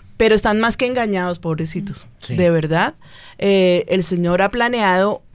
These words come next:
Speaker 1: una eternidad para que la pasemos y nosotros vamos a decidir aquí en la tierra dónde vamos a pasar la eternidad. Algunos están esperando el día de su muerte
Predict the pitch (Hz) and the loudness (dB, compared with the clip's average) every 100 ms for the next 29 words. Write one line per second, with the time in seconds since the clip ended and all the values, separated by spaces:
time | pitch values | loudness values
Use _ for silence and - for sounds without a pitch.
0 | _ 240 247 254 262 262 240 220 202 185 | _ -2 0 2 2 2 2 2 2 4
1 | 190 175 - - 185 175 170 175 165 165 | 2 0 -4 -10 -4 -2 -2 -4 -4 -4
2 | 160 170 185 196 - - - - - 220 | -4 -4 -4 -8 -12 -18 -20 -10 -2 2
3 | 202 170 180 202 214 208 220 247 214 202 | 2 0 -2 -4 0 0 2 2 2 2
4 | 196 180 165 - - 160 160 - 277 320 | -2 -2 -4 -6 -4 -2 -4 -2 2 2
5 | 311 247 247 240 - 320 - - _ - | 2 0 0 0 0 -4 -10 -20 _ -20
6 | - 202 202 190 175 180 190 170 160 156 | -4 0 2 0 0 -4 -6 -8 -6 -6
7 | 160 - 170 160 160 151 151 143 - - | -4 -4 -4 -2 -4 -4 -6 -8 -10 -20
8 | - - 185 185 190 220 214 180 190 220 | -14 -6 -2 0 0 -2 0 0 0 0
9 | 185 180 185 208 208 190 226 220 247 247 | 0 2 2 2 2 2 4 4 2 -2
10 | 220 294 - 359 | 0 -2 -2 -8